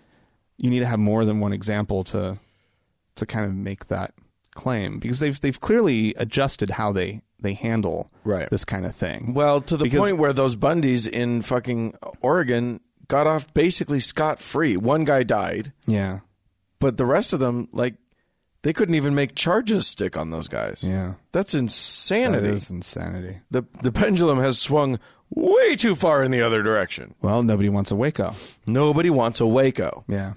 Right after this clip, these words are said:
Speaker 2: This is where we're at, where, you know, armed guys, presumably only white guys,
Speaker 1: Right.
Speaker 2: are kind of allowed to, uh, you know, attack the federal government.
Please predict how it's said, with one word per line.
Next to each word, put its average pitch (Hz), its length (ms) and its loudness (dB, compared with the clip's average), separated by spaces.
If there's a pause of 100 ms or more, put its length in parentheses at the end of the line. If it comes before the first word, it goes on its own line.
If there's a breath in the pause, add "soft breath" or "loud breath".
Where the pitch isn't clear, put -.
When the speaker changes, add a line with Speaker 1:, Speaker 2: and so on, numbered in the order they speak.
Speaker 2:
This 120 240 2
is 127 120 2
where 123 220 4
we're 120 200 4
at, 120 280 0
where, 104 400 0
you 104 220 -4
know, 98 340 -6 (640)
armed 120 320 0
guys, 120 560 2 (1200)
presumably 220 760 2 (400)
only 156 300 2
white 120 380 0
guys, 82 600 -6
Speaker 1:
Right. 95 280 -4 (480)
Speaker 2:
are 113 520 0 (300)
kind 139 260 0
of 139 200 0
allowed 131 680 0 (1120)
to, 113 280 4
uh, 107 340 2 (1080)
you 117 100 0
know, 117 300 2
attack 113 420 -2
the 127 100 -2
federal 123 360 2
government. 110 540 0